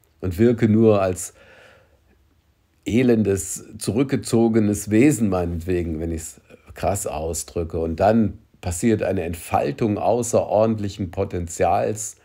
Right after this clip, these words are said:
und die unendlich schillernden Möglichkeiten einer Persönlichkeit entstehen im Laufe dieser Gespräche. All das ist möglich im Prinzip. Und damit, und dadurch wird alles immer wieder neu.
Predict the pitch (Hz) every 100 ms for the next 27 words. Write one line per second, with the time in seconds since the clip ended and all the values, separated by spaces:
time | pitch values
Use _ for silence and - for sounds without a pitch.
0 | _ _ _ - _ _ - 95 98 -
1 | 104 107 123 127 131 127 110 - 127 127
2 | 113 107 101 98 120 117 110 - 101 98
3 | 104 95 92 95 90 98 117 113 - 101
4 | 92 92 98 - 98 101 95 90 85 98
5 | 101 92 90 87 92 - - 156 151 -
6 | - 92 82 104 110 - - - 123 -
7 | 76 76 - 78 - - - 80 - -
8 | - _ _ _ _ _ _ _ _ _
9 | _ _ - 82 107 131 - _ _ -
10 | 87 95 113 127 104 110 - 101 117 110
11 | 113 107 117 120 123 107 76